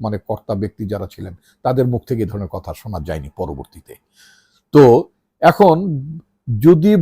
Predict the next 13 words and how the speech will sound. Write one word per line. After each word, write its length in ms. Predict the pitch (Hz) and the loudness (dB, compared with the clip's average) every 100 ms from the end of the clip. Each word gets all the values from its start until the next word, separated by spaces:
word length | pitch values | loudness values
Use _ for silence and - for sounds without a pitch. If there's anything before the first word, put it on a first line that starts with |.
| 110 | 2
ভারতে 360 | 123 151 147 180 | 2 2 2 0
যদি 240 | 180 180 190 | 0 -4 -6
ক্ষমতার 440 | - 156 156 165 147 143 | -4 -2 -2 0 0 0
যদি 160 | 143 147 - | -2 -4 -2
পালাবদল 640 | 123 127 120 123 123 117 107 | -2 0 0 -2 -2 -6 -6
ঘটে, 340 | - 101 - 62 _ _ _ _ _ _ _ - | -6 -10 -8 -16 _ _ _ _ _ _ _ -6
এই 160 | 120 107 | -4 -2
জুন 140 | 101 120 | -4 -4
মাসে 220 | 110 110 104 | -6 -8 -8
যদি 200 | 107 98 | -8 -10
ক্ষমতার 400 | - 101 104 123 113 | -10 -12 -8 -8 -6
পালাবদল 460 | 107 98 95 95 | -6 -6 -8 -10
ঘটে, 300 | 80 90 78 | -12 -14 -16